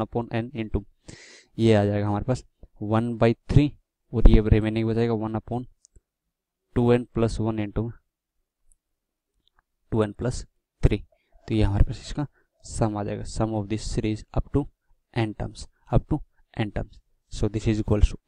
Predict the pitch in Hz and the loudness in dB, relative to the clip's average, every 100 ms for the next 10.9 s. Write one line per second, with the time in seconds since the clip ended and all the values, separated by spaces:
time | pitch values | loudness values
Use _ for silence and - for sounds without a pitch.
0 | 120 117 110 - 110 107 107 107 104 101 | 0 0 0 -2 2 2 2 -2 -2 -4
1 | 98 104 123 - - 120 113 - 117 - | -4 -6 -6 -12 -8 -4 -4 -6 -10 -8
2 | 110 107 117 107 104 104 110 110 - 123 | -8 -6 -6 -4 -6 -4 -2 -2 0 0
3 | 123 - 107 104 104 - _ _ - _ | 0 -2 -6 -4 -6 -10 _ _ -20 _
4 | _ _ _ - 110 110 107 110 - 127 | _ _ _ -6 -4 -2 0 0 6 6
5 | 123 110 113 110 113 110 110 107 110 110 | 6 -4 -4 -2 -2 -2 -2 -4 -8 -10
6 | - _ _ _ _ _ _ _ _ _ | -14 _ _ _ _ _ _ _ _ _
7 | _ _ _ _ _ - 117 117 123 120 | _ _ _ _ _ 0 0 0 0 -2
8 | 123 123 - 113 104 123 127 _ _ _ | -2 -6 -6 -8 -4 -6 -6 _ _ _
9 | _ _ _ _ _ _ _ _ _ _ | _ _ _ _ _ _ _ _ _ _
10 | _ _ _ 113 110 107 117 127 | _ _ _ -2 -2 -2 -2 -2